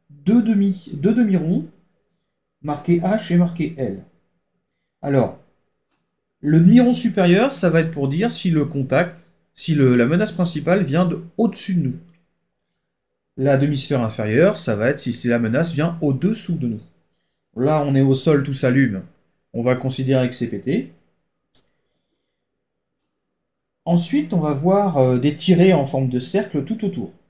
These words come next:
Ces tirets, ça correspond à la distance approximative de la me-, la menace principale.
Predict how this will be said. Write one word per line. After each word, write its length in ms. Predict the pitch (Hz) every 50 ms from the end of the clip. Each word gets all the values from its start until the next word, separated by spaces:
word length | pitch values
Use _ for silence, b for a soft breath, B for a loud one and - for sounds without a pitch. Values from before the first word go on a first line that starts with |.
| _ _ _ _ _ _ _ _ _ _ _ _ _ _ _ _ _ _
Ces 200 | - - 180 175
tirets, 340 | 175 - 185 185 208 247 262
ça 160 | 262 220 175
correspond 520 | 175 170 147 151 151 151 - - 208 220
à 80 | 196 143
la 160 | 120 110 113
distance 640 | 110 117 131 175 196 - - - 190 160 - -
approximative 1000 | 165 160 165 165 160 151 - - - 156 147 143 139 - - - 269 254 226 165
de 120 | 139 151 196
la 160 | 202 196 185
me-, 240 | 180 180 180 170 170
la 120 | 160 170
menace 280 | 175 175 185 202 165 -
principale. 480 | - 196 180 - - 139 - 104 101